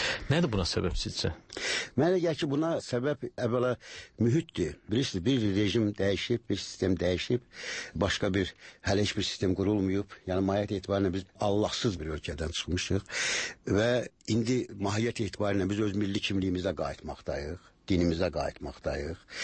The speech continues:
Speaker 2: E, və bu qayıdış da həmişə ağrılı keçir, təbii ki. Yəni, çox sadə işlər deyil bunlar eləmək.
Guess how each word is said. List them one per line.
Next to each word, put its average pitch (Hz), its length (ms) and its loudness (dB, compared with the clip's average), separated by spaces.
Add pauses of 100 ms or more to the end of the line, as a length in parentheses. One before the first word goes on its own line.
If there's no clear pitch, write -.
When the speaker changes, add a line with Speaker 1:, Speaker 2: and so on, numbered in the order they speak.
(260)
Speaker 2:
E, 90 200 2
və 98 200 2
bu 131 100 2
qayıdış 123 400 0
da 113 120 2
həmişə 117 360 0
ağrılı 80 500 -4 (180)
keçir, - 400 -6
təbii - 340 -4
ki. - 160 -10
Yəni, - 340 -4
çox - 320 0
sadə 85 280 2 (220)
işlər 95 420 0
deyil 101 260 2
bunlar 73 300 -6
eləmək. 73 340 -6